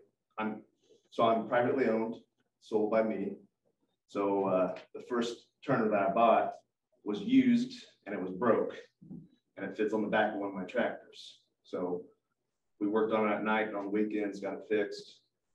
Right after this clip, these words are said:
But our windrows are only six foot wide and three foot tall because how small the turner is. Uh, this turner would be eighteen foot wide, eight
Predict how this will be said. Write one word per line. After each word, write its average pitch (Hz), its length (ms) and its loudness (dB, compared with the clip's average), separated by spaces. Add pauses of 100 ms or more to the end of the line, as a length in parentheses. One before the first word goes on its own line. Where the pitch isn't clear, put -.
(160)
But 98 80 0
our 101 140 4
windrows 117 380 6
are 107 100 2
only 107 360 0
six - 300 -6
foot - 240 -4
wide 107 360 2 (260)
and - 100 -20
three 294 160 -8
foot - 180 -2
tall - 360 -6 (720)
because - 260 -20
how 95 100 -6
small - 420 -12
the - 40 -20
turner - 320 -14
is. - 200 -20 (640)
Uh, - 80 -20 (120)
this 120 200 -2
turner 123 460 0 (440)
would 95 160 -10
be 104 260 -4
eighteen 117 380 -2
foot 113 200 -4
wide, 107 320 2 (720)
eight 107 240 -4